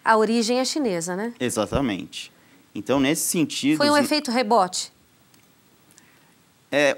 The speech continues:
Speaker 2: houve efeitos, consequências da, da chamada guerra ao terror que, que não foram previstas
Speaker 1: Ah.
Speaker 2: e saíram diferente do que os neoconservadores gostariam
Speaker 1: Previam.
Speaker 2: que tivesse acontecido.
Speaker 1: Tá
Speaker 2: Exatamente.
Speaker 1: certo. E, e, professor, muitos soldados morreram,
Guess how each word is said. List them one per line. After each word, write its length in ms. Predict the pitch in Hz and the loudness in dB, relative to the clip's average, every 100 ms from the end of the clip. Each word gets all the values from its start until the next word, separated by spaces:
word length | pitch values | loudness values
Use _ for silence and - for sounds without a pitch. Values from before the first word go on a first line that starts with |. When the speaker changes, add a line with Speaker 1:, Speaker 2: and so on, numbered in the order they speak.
| - | 4
Speaker 2:
houve 360 | 180 226 196 | 4 4 4
efeitos, 680 | 190 156 - 160 175 165 160 | 2 2 2 0 0 -4 -6
consequências 920 | - 143 - 147 - 123 120 104 95 | -2 0 0 -2 0 0 0 -2 -6
da, 460 | 95 98 92 90 95 | -2 0 0 0 -4
da 100 | 98 | -6
chamada 460 | 98 113 104 104 101 | -6 -4 -2 -2 -2
guerra 240 | 101 104 | -2 -2
ao 80 | 101 | -2
terror 480 | 98 104 98 107 127 | -2 -4 -2 -2 -2
que, 560 | - - 147 120 92 90 | -6 -8 -4 -2 -4 -6
que 120 | - | -6
não 120 | 110 | -4
foram 320 | 107 104 101 | -4 -4 -4
previstas 800 | 98 110 101 101 113 - 131 - - - | -4 -4 -4 -4 -6 -6 -8 -8 -10 -12
Speaker 1:
Ah. 200 | 214 196 196 | -10 -10 -12
Speaker 2:
e 80 | 104 | -8
saíram 560 | - 127 113 120 127 | 0 2 4 2 0
diferente 640 | 117 120 123 110 110 117 117 | -2 -2 -2 0 -2 -4 -8
do 100 | 123 | -10
que 320 | - 117 123 - - | -8 -6 -6 -10 -10
os 160 | 120 | -6
neoconservadores 1200 | 120 113 127 120 117 120 117 107 107 117 110 - - | -2 -2 -4 -6 -6 -4 -4 -2 -2 -4 -6 -12 -12
gostariam 600 | 110 113 226 117 190 104 | -6 -4 0 0 0 -2
Speaker 1:
Previam. 120 | 175 | -2
Speaker 2:
que 60 | 180 | -6
tivesse 340 | 110 110 110 | -4 -4 -4
acontecido. 760 | 113 113 110 120 - 98 85 80 _ _ - | -6 -6 -6 -6 -4 -8 -10 -12 _ _ -10
Speaker 1:
Tá 120 | 196 | -4
Speaker 2:
Exatamente. 480 | 202 196 226 277 240 | -2 -2 -2 -2 -6
Speaker 1:
certo. 160 | - - - - | -8 -12 -12 -6
E, 540 | 311 294 - 285 277 | -4 -2 -2 0 0
e, 40 | 277 | -2
professor, 600 | 311 311 311 330 277 240 | -4 -4 -2 0 0 -2
muitos 600 | 269 277 349 370 294 240 | -2 0 2 0 -2 -4
soldados 920 | - 262 240 180 214 226 214 190 190 | -4 -2 -2 -2 0 0 0 -4 -6
morreram, 720 | 214 226 180 170 247 220 185 | -2 -2 -2 -2 -2 -2 -4